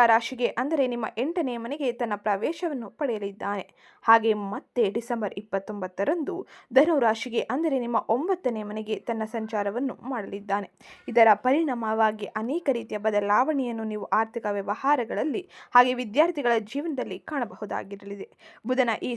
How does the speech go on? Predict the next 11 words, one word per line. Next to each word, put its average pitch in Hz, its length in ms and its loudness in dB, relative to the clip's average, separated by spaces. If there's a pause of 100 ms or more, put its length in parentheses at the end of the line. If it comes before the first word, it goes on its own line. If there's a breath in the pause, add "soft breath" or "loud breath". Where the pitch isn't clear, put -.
ಸಂಚಾರದ 220 460 -2 (100)
ಪರಿಣಾಮವಾಗಿ 220 800 -4 (360 loud breath)
ಆರ್ಥಿಕ 269 240 2 (120)
ವ್ಯವಹಾರಗಳಲ್ಲಿ 262 840 2
ಮಿಶ್ರ 262 280 -6
ಫಲಿತಾಂಶವು 277 680 -4
ಸಿಗಲಿದ್ದು, 247 460 -6 (280 soft breath)
ಬಹಳ 233 180 0 (200)
ಎಚ್ಚರಿಕೆ 247 480 -2
ನಿರ್ಧಾರಗಳೊಂದಿಗೆ 233 920 0
ನೀವು 233 200 -4